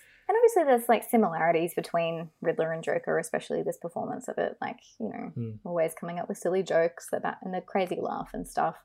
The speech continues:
Speaker 1: But, um, yeah, I don't know. I just really like seeing another villain that wasn't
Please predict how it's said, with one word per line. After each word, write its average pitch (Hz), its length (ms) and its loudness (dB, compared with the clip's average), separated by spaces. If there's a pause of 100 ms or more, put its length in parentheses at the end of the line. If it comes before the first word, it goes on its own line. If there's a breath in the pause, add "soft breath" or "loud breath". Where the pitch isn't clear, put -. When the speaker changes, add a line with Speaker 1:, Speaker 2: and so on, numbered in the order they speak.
(640 soft breath)
Speaker 1:
But, - 300 2
um, 170 560 -2 (1120)
yeah, 247 420 4
I 247 80 2
don't 311 120 2
know. 320 100 4
I 196 100 4
just 220 200 0
really 254 180 6
like 240 240 2
seeing 220 260 2
another 214 240 2
villain 190 440 2
that 185 160 4
wasn't 185 360 -2